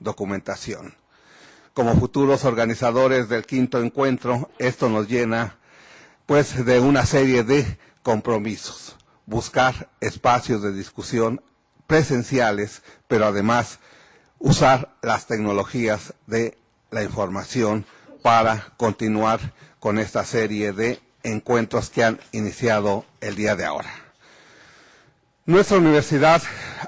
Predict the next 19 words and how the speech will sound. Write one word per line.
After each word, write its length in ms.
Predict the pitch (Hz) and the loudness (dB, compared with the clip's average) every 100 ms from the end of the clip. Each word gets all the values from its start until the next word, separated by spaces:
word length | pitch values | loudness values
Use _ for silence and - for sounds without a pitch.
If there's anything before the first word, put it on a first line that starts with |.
| - | -2
hace 280 | 139 156 147 | 0 4 4
veinticinco 680 | 131 127 127 156 147 147 143 | 2 0 0 2 2 6 6
años 420 | 139 127 127 - - | 6 2 0 -6 -8
nos 220 | 113 - | -6 -2
confió 640 | 123 104 139 127 131 - _ _ - | -2 -2 0 2 2 -2 _ _ -2
una 240 | 131 123 | 2 2
gran 240 | 120 120 | 2 2
responsabilidad 880 | 120 104 117 101 101 98 98 95 95 - - - _ _ | 0 -2 -4 -4 -4 -2 -4 -6 -8 -10 -14 -14 _ _
al 220 | 113 110 - | -4 -4 -2
crear 320 | 123 123 120 - _ _ _ _ _ | 2 2 2 -4 _ _ _ _ _
el 160 | - 117 | -8 -6
primer 320 | 120 117 139 | -2 0 0
centro 580 | - 139 127 - 113 110 _ _ | 0 0 0 0 -2 -4 _ _
que 100 | - | -14
se 160 | 104 117 | -4 -2
dedicara 760 | 107 104 101 135 120 107 110 - _ | -2 -2 0 2 2 0 -2 -12 _
a 160 | 123 120 | 0 2
la 320 | 127 127 131 - | 2 0 -4 -8
investigación 1040 | 113 107 98 127 101 101 - 127 117 117 | -4 -2 -4 -4 -2 -4 0 0 0 -2